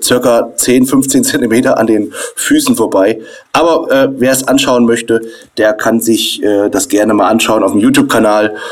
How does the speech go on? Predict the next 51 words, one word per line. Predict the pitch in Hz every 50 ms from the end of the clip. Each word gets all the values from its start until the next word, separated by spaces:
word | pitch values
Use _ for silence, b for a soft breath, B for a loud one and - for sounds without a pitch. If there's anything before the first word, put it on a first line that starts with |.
| B B
von | B - - - 110 104 101 104 95 87 - -
Rap | 98 104 127 127 - -
One, | 107 113 135 160 160
glaub | 156 147 139 143 143 147
ich, | 147 143 - - -
oder | 110 123 131 131 123 -
auch | 101 113 117 -
auf | 110 110 117
meinem | 117 113 120 123
YouTube-Kanal. | 107 107 - 113 110 - - 95 95 92 92 98 107 110 B B B B B B B
Da | - 101
gab's | - 107 98 - -
das | - - -
Video | 101 95 95 98 92
auch. | 98 101 104
Ich | 101 -
bin | - 110
mir | 110 104
gar | 98 101 98
nicht | 92 101
sicher, | 101 107 110 90
wo | 98 98
das | 92 - - - B B B B B B B
finale | - - - 117 117 120 107 101 104 113 110 101
Video | 107 110 104 110 104
dann | 90 98 95 95
kam. | - - 101 98 95 98 95 - _ _ _ _ _ _ _ _ _ _ _ _ _ _ _ _ _ - -
Aber | - - 117 120 139
erstmal | 131 135 135 131 - 127
zu | - 113
dir, | - 120 123 147 165 160 B B B B B B
Max. | 135 139 147 - - - -
Äh, | - 135 127 123 123 123 127 B B B B B B B B B B B B B _ _ -
was | 139 135 139 127
machst | 131 143 - - -
du? | 147 139
Wer | 127 123 -
bist | 139 147 143 - -
du? | 139 135 131 131 131 131 - - -
Wie | 117 113
alt | 90 123 139 135
bist | 135 127 - -
du? | 127 123 120 120 120 - - _ b b b b b b b b _
Und | - - -
so | - 107
weiter. | 95 98 95 95 95 90
Stell | 90 90 110 104
dich | 104 101
erstmal | 98 95 - 98 90
kurz | - 95 95 95
vor. | - - 101 92 87 85 87